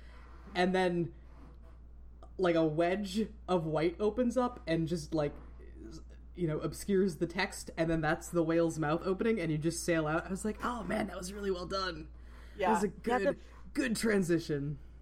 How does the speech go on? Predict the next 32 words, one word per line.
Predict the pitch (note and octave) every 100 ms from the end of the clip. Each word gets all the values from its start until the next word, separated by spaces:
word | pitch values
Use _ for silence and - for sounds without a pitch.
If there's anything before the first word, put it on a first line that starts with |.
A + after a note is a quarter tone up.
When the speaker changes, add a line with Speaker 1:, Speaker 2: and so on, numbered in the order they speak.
| - -
Speaker 2:
Yeah, | G3+
the | F#3 A3+
visuals | A#3+ G4 D5+ C4
of | G#3+
this | A3 -
are, | G3
like, | F3+ E3+
super | - - - - E4 C4+ G3+
distinctive. | F3+ - F#3+ F#3 - - -
It's | - G#3+
another | G#3 A#3 A3
thing | G#3+ G3
that | F3 E3
I |
definitely, | E3+ F3 F#3 F3 F3
like, | D#3 D#3 - - - -
haven't | - F3 F#3 F3 E3+
seen | - F#3 E3+
anywhere | E3 D#3+ D#3
else, | D#3 D#3 D#3
like, | D#3 D3+
a | D#3
game | D#3 D#3+ D#3
that | C#3+
looks | D#3 D3+ -
quite | - D3
like | D3+ D#3 D3+
this. | C#3 - -
Speaker 1:
Yeah. | D3+ G2+ D3 - - - - - - - -
Speaker 2:
Um, | E3+ D#3 D3+ - - - - - - -
except, | A#3+ - - G4+ - C3
actually, | D#3+ E3+ - D#3+ D#3 F3+